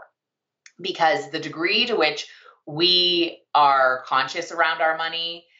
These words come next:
and in healthy relationship with our money is very related to how powerful we can be. And so if you're having a thwarted relationship with your money, you're having a thwarted relationship with your power. And so this was something around power for me.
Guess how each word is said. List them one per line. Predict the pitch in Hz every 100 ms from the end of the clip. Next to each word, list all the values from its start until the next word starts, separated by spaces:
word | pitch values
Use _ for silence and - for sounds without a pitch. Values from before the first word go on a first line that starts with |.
| _ _
and | 151 143 135 131 131
in | - 156 143
healthy | - 143 139 143
relationship | 139 127 123 127 180 170 208 202 - _
with | 190 202 208
our | 196
money | 196 202 214 220 220 -
is | 185 185 175 170 - _ _
very | 151 147 190 190 190
related | 165 156 139 131 139
to | 147
how | 139 127
powerful | - 117 123 147 160 147
we | 139
can | 135 127
be. | 120 170 - _ - - -
And | 180 175
so | - 165
if | 165 180 180
you're | 175
having | 175 175 202
a | 185
thwarted | - 156 147 143 143
relationship | 143 135 143 139 143
with | 135
your | 131 180
money, | 226 214 175 - _ _ -
you're | 165
having | - 170 170
a | 147
thwarted | - 143 127 123 123
relationship | 127 120 123 117 117 -
with | 110
your | 104
power. | - 127 - - -
And | 147 143
so | 147
this | 147 196 214
was | 208
something | 202 151 156 139 127 -
around | 143 127 117 110
power | - 185 147 139 -
for | 139
me. | 131